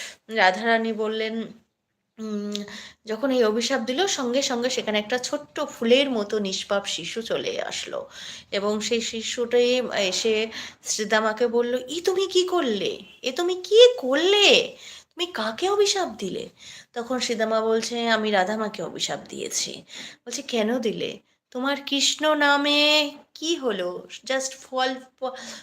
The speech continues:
ফল, তোমার ভক্তিতে কি হলো? ফুল ফল হলো, গন্ধ বাতাস ছুটলো, এই হলো তো। আর একটা রাধা নামে কি হলো জানো?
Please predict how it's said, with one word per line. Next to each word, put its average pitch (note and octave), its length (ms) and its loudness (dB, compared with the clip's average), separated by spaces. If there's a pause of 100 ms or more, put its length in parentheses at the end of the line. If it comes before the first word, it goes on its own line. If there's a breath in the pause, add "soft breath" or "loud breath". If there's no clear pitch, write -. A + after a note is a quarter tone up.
(140)
ফল, C4+ 340 4
তোমার C#4 340 2
ভক্তিতে C#4 480 -2
কি D4+ 260 0
হলো? G3 360 2
ফুল C4 440 -2
ফল B3+ 360 4
হলো, A#3 340 6
গন্ধ G3+ 360 2
বাতাস A3 500 4
ছুটলো, G#3+ 400 -6
এই G#3+ 200 0
হলো F3 260 -2
তো। C4+ 300 -4 (400 loud breath)
আর A#3 100 0
একটা B3 260 2
রাধা A#3+ 420 2
নামে C#4+ 260 0
কি C4+ 200 -4
হলো A#3 240 2
জানো? A#3+ 460 -2